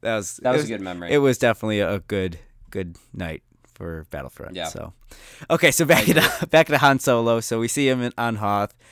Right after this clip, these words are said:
Speaker 1: saves the princess again, kinda has a little bit romance. I mean, we see that Leia kinda does kiss Luke.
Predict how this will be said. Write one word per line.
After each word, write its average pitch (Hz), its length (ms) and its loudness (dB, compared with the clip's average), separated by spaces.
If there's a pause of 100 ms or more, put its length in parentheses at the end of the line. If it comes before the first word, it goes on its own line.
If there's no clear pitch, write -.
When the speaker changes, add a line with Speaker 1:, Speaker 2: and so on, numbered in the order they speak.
(180)
Speaker 1:
saves 139 260 2
the 123 60 -2
princess 120 420 -2
again, 110 320 0
kinda 113 300 -4
has 120 180 -2
a 117 40 -2
little 113 100 0
bit 104 160 -2
romance. 104 720 -4 (300)
I 101 60 -10
mean, 104 160 -4
we 104 80 -4
see 110 220 -4
that 104 260 -2 (340)
Leia 107 320 -2
kinda 127 320 -8
does 117 280 -8 (100)
kiss - 340 -10
Luke. 95 440 -8